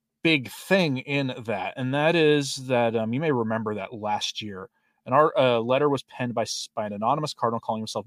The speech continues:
Demos, describing all the problems in the Francis pontificate and how the card-, how the College of Cardinals needs to be ready to replace him when the time comes. It turned out that Demos was Cardinal Pell, who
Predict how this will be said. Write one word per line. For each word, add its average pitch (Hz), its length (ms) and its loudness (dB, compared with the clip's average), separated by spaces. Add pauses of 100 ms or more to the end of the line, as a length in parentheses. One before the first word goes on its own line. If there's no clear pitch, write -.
Demos, 107 560 -6 (1400)
describing 139 560 6
all 120 160 6
the 117 100 0
problems 110 480 6
in 107 80 -6
the 104 280 -6
Francis 107 400 -8
pontificate 107 560 -6
and - 80 -10
how 107 100 -6
the 101 120 -8
card-, 113 420 0
how 113 140 -2
the 107 120 -8
College 135 320 4
of 135 80 -6
Cardinals 113 320 0
needs 110 140 -4
to - 60 -16
be 117 100 -2
ready 101 200 -6
to 107 120 -6
replace 143 480 0
him 113 160 0
when 107 160 -4
the 101 80 -6
time 104 260 -6
comes. - 400 -6 (540)
It - 60 -18
turned 175 180 4
out 156 60 6
that 127 120 2
Demos 143 400 2
was 123 120 -6
Cardinal 107 500 0
Pell, - 400 -4 (560)
who 113 280 0